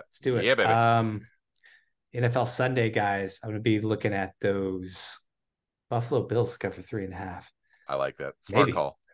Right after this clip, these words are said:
Speaker 1: If I go Browns Ravens, I'm definitely betting on that too. Uh, guys, M M A Sports Podcast episode two seventy-six. Thanks for listening, guys. We got back at it. We're never quitting on this pod. You don't understand. We're not quitting. We're gonna hear more about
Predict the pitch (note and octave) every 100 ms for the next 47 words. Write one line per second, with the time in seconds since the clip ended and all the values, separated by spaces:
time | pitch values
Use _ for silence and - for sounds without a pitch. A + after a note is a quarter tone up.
0 | _ _ C#3+ D3 B2 B2 A#2+ A#2+ A2 G2
1 | F#2 F#2 F#2 - F2 F2 F#2 F2+ F2+ -
2 | F#2+ E2+ _ - - - C3 C3+ G3+ C#3
3 | - - - A3 F3+ C3 F#3+ - D#3+ D3
4 | D3 B2+ C3+ C3+ B2+ C#3+ A#2 - - B3+
5 | D3 - - D#3+ A2+ - - G3 - -
6 | E3+ A3+ - A#2+ F#3+ C4+ - A2 A2+ A#2
7 | F3 C#4+ C4+ G#3 - D#3+ A2+ C#3 D#3+ C#3
8 | F3 F#3 - F#3 E3 D3+ B2+ A#2+ - G3
9 | A#2+ - - - A#2 C#3+ F3 D3+ B2+ -
10 | E3+ B2 F2 _ - _ A#2+ C#3+ B2 -
11 | B2 G2+ A2+ A#2 A#2+ A#2+ A#2 A2+ A2+ A2+
12 | A2+ G#2+ G#2 G2+